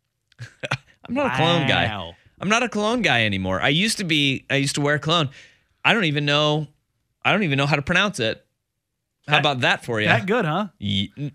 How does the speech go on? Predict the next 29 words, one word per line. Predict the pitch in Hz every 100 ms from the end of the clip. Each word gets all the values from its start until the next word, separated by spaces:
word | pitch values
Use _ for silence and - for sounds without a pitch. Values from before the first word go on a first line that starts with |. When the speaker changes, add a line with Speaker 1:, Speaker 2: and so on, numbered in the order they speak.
| -
Speaker 2:
Some, | 214
Speaker 1:
uh, | 202
well, | 269 233
no, | 262 240 165
I've, | 196 262 220 170
Speaker 2:
some | 196
Speaker 1:
I, | 202
Speaker 2:
Versace? | 175 - 175 208 - - - -
Speaker 1:
I've | 185
been | 240 185
wearing | 208 254
it. | 202 143
I've, | 170 160
it's | 151
been | 143 196
my | 196
scent | 143 - 208 -
for | 185
a | 139
decade, | 156 - 311 160 95 -
and | 143
I | 147 226
just | 214 151
haven't. | 165 180 180 165 _ _ _ _ _ -
Well, | 151
over | 131 285 359
a | 170
decade | 131 120 107 98
now. | 104 92 101